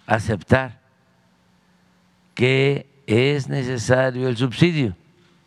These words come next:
no de manera generalizada, pero sí cuando se trata de proteger la economía popular.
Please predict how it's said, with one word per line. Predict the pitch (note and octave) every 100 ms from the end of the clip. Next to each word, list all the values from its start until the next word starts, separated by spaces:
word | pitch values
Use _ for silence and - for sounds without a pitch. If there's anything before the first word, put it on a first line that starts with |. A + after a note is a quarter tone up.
| _ _ _ _ _ _ _ _ _ _ _ _ _ _ _ _ _
no | F#2+ B2+ D#3+
de | E3+
manera | C#3+ B2+ C#3 D3
generalizada, | B2 C#3 C#3 C3+ C3+ B2 C#3+ C#3+ C#3 D3+ _ _ _ _ _ _ _ _
pero | - G#2+ G#2
sí | - D3 D3+ C3+ _ _ _ _ _ _ _ _ _ _ _ _ _ _ _ _ _ -
cuando | A#2 A#2
se | G2
trata | G2+ A#2 C3 C3+
de | A#2+
proteger | - A2+ G2+ A2 F2+ D3+ D3 - _ _ _ _ _ _ _ _ -
la | G#2
economía | G#2 A2+ A2+ A#2+ C3+
popular. | B2 C3+ A#2+ C#3 B2+ A#2